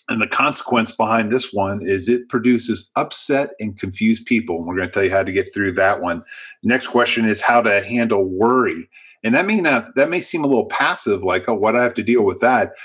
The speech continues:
But the consequence is it's gonna paralyze risk takers, uh, in your ministry. The third question is, uh, how do you figure out who's after you? Again, can seem like a very innocent question,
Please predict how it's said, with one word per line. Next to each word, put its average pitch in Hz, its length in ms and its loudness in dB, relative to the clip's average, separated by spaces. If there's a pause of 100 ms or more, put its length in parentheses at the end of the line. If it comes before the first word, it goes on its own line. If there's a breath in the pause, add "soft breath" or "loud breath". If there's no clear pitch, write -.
(180 loud breath)
But 110 100 -2
the - 80 -2
consequence 120 640 -2
is 101 400 2
it's 117 220 0
gonna 135 340 0 (220)
paralyze 98 680 2
risk 107 380 -2
takers, 90 600 -2 (120)
uh, 90 260 -2 (120)
in 104 380 0
your 101 320 -2
ministry. 95 720 -6 (480 loud breath)
The 92 80 -4
third 131 260 0
question 120 360 0
is, 104 340 -2
uh, 98 220 0
how 127 260 0
do 120 80 0
you 110 180 -2
figure 110 420 0
out 110 340 2 (380)
who's 180 280 -2 (140)
after - 420 -6
you? 76 340 -6 (460 soft breath)
Again, 139 560 0
can 117 160 -2
seem 127 240 0
like 117 200 0
a 104 60 0
very 113 500 2
innocent 127 500 -4
question, 95 680 -2